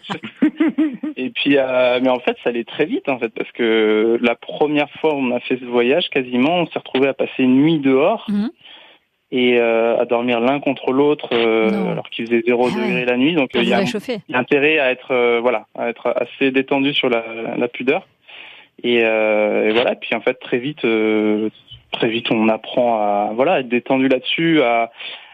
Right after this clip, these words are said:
Speaker 2: à aussi accepter notre vulnérabilité, parce que marcher pieds nus sur les cailloux, ça paraît rien, mais en fait, euh, très vite, on peut avoir mal aux pieds, on peut avoir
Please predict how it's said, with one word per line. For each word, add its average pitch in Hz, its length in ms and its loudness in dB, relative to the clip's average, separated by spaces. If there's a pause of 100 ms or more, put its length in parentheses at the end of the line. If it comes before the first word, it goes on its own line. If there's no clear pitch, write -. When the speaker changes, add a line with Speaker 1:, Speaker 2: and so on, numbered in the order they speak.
(120)
Speaker 2:
à 135 120 0
aussi 139 240 -2
accepter 143 340 -4
notre 123 160 0
vulnérabilité, 123 640 0
parce 127 220 -4
que 117 280 0
marcher 123 440 2
pieds 135 220 -2
nus 139 280 4
sur 123 160 -2
les 120 100 0
cailloux, 131 340 0 (140)
ça 120 80 -2
paraît 120 280 0
rien, 165 220 2
mais 139 80 4
en 117 60 0
fait, 131 260 -4
euh, 113 120 0 (420)
très - 160 -8
vite, 127 160 -4
on 113 80 0
peut 117 100 -2
avoir 104 220 0
mal 120 220 2
aux 139 40 -2
pieds, 160 480 2
on 127 120 0
peut - 160 -2
avoir 110 260 -2